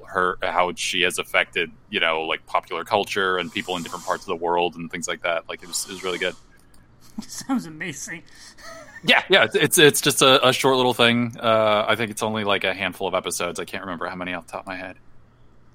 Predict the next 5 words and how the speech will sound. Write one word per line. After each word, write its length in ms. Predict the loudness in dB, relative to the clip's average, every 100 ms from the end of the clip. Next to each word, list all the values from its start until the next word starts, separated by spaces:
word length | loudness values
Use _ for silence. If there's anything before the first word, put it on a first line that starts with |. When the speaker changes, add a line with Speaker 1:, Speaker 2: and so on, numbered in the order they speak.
| -18
Speaker 1:
Um, 400 | -16 -14 -16 -20 -20 -20 -20 -20 -20 -20 _ -20 -20 -20 _ -20 -16
Speaker 2:
Uh, 360 | -12 -8 -8 -10
but 100 | -10
yes, 300 | -8 -8 -10 -18 -20 -12 0
honestly, 600 | 2 2 0 -2 -2